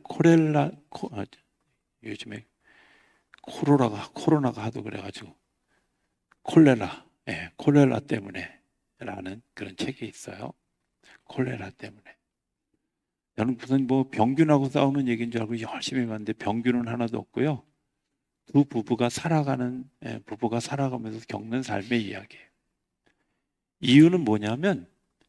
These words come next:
비누 한 장 때문에 이제 싸우는 거예요. 어, 무슨 얘기냐면 이 부인이 비누와, 어, 치약과 이런 것들을 잘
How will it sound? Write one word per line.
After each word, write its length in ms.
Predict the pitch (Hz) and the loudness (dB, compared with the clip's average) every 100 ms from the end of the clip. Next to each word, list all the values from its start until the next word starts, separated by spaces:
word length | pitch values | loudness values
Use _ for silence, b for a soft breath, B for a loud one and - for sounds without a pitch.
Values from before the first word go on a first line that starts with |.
| _ - | _ -2
비누 320 | - 127 143 | 0 2 4
한 160 | 143 | 2
장 240 | 131 120 113 | 2 0 -2
때문에 320 | 117 104 117 | -8 -6 -6
이제 280 | 104 113 107 - _ - | -4 -6 -8 -12 _ -8
싸우는 320 | 147 147 113 | -4 -2 -4
거예요. 460 | 98 95 113 - - _ _ _ _ _ b b b b b b _ | -6 -10 -12 -14 -20 _ _ _ _ _ b b b b b b _
어, 60 | - 95 98 110 | -8 -6 -8 -14
무슨 320 | 117 113 175 165 | -6 -4 -2 0
얘기냐면 680 | 147 143 139 143 160 165 - _ _ _ _ _ | 2 2 2 2 -4 -4 -12 _ _ _ _ _
이 300 | 127 131 - - _ - | 4 4 0 -12 _ -4
부인이 720 | 123 120 123 131 175 190 160 _ _ | 0 0 0 -2 -2 -4 -14 _ _
비누와, 760 | - 110 113 110 123 156 170 - _ - | -4 -2 0 0 0 0 -4 -12 _ -12
어, 420 | 110 98 98 110 - | -8 -8 -10 -12 -10
치약과 840 | - 147 135 120 - 127 147 160 | -4 0 0 -2 -4 -2 -2 -2
이런 260 | 120 123 127 | 0 0 0
것들을 580 | 117 110 120 143 190 190 _ _ _ _ _ _ | -2 -2 -2 -2 -4 -6 _ _ _ _ _ _
잘 600 | - - - 107 135 156 | -12 -12 -10 -4 -2 -4